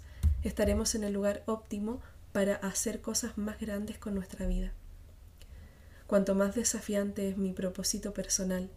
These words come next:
y de más alto impacto son los proyectos personales que deseo concretar,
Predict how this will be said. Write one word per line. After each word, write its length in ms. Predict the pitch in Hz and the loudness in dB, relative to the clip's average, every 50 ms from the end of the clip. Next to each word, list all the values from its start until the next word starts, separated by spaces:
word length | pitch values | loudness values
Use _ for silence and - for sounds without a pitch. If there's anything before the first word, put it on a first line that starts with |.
| - - - - - - - - | -16 -18 -18 -18 -18 -18 -16 -8
y 120 | - 220 196 | -2 2 2
de 100 | 190 190 | 4 4
más 300 | 190 190 208 220 - - - | 4 2 2 0 -2 -2 -2
alto 260 | 202 202 208 202 226 | -2 -2 -2 -2 -2
impacto 580 | 214 214 202 - - 233 233 - - - 196 | -4 -4 -4 -4 -4 -4 -4 -4 -6 -4 -2
son 180 | 190 - 202 190 | 0 2 2 2
los 100 | 190 185 | 0 -2
proyectos 460 | - - 196 185 185 180 185 - 185 | -2 -2 -2 0 -2 -2 -4 -6 -8
personales 640 | - - 196 180 - - 190 190 190 196 202 202 - | -8 -6 -4 -2 0 0 2 2 2 0 0 -2 -6
que 140 | - - 196 | -6 -4 -2
deseo 340 | 190 185 - - 196 190 190 | -2 -2 0 0 -2 -2 -2
concretar, 580 | - 196 196 196 226 240 233 240 226 233 233 | -2 -2 -2 -2 -2 -2 -2 -2 -4 -4 -6